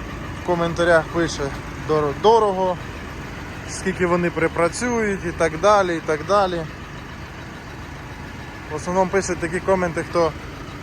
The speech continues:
крім М Т З не бачить іншого трактора. Треба жити, рухатись,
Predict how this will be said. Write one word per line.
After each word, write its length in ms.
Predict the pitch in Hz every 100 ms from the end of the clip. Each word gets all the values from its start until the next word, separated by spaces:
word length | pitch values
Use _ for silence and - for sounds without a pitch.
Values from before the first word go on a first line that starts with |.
| - -
крім 180 | 175
М 120 | 175 208
Т 120 | 175
З 280 | 185 185 156 - -
не 80 | 160
бачить 300 | 160 170 160
іншого 380 | 160 151 160 151
трактора. 460 | 147 127 - 123 123 123 - 123 - - - - - - - - - - - - - - - - - - - - - - - - - - - - - - -
Треба 240 | 226 196
жити, 340 | 185 220 143 165
рухатись, 540 | 185 180 160 147